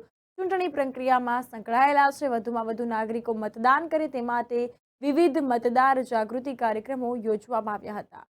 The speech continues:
મતદાન મથક પર પીવાના પાણીની વ્યવસ્થા કરવામાં આવી છે. આ ઉપરાંત પંચ્યાસી વર્ષથી વધુ ઉંમરના વૃદ્ધ અને દિવ્યાંગ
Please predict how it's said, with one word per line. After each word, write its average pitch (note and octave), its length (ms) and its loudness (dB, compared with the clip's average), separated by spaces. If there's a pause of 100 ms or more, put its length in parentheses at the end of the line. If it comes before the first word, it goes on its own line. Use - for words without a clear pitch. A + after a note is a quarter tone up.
(340)
મતદાન D#4 520 10
મથક F4+ 340 6
પર E4+ 180 8
પીવાના D4 420 2
પાણીની B3+ 420 -2
વ્યવસ્થા A3+ 500 -6
કરવામાં D#4 420 4
આવી C#4+ 180 0
છે. C#4+ 320 -4
આ B3 180 4
ઉપરાંત B3 320 0
પંચ્યાસી C#4 560 0
વર્ષથી F#4+ 360 0
વધુ E4+ 240 2
ઉંમરના D#4 360 0
વૃદ્ધ C4 340 0
અને C4+ 180 0
દિવ્યાંગ B3+ 560 0